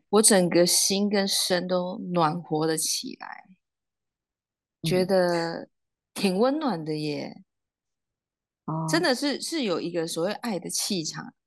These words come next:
Speaker 1: 爱的能量场的感觉。
Speaker 2: 对呀，我们在这一个，这一期，我们就要打造属于我们自己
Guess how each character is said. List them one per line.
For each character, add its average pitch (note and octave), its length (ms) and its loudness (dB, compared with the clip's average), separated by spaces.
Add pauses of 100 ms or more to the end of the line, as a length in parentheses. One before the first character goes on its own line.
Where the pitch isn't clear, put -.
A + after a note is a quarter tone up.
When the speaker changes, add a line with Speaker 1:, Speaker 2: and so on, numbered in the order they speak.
(240)
Speaker 1:
爱 A3 140 4
的 F#3 120 2
能 E3 260 -4
量 F#3+ 240 0
场 - 260 -12
的 - 100 -14
感 - 280 -16
觉。 - 240 -10 (1120)
Speaker 2:
对 G#3+ 180 4
呀， E3 280 4
我 D#3+ 40 2
们 E3 200 0
在 G#3+ 180 2
这 G#3 140 0
一 G3 160 4
个， E3+ 340 2
这 G3 140 -4
一 F#3+ 120 2
期， C#3+ 300 -6
我 C#3+ 80 -4
们 C#3 140 -4
就 F3 80 0
要 E3+ 80 2
打 E3+ 240 -4
造 E3+ 220 2
属 - 180 -6
于 - 100 0
我 C#3+ 60 -2
们 - 160 -2
自 F3 160 -4
己 - 140 -6